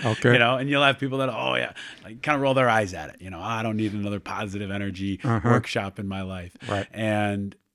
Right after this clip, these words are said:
Speaker 2: we always say positivity, positive energy is not the denial of problems.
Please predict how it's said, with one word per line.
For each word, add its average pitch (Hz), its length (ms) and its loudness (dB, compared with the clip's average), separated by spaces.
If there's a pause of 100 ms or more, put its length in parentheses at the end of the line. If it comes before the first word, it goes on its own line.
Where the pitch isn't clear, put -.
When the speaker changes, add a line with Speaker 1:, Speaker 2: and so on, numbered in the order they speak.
(160)
Speaker 2:
we 113 140 -2
always 104 260 -4
say 101 220 -8
positivity, 98 1000 -10 (180)
positive 101 400 -10
energy 92 400 -12
is 90 100 -14
not 92 220 -14
the 98 80 -14
denial 80 540 -14
of 71 120 -20
problems. - 540 -18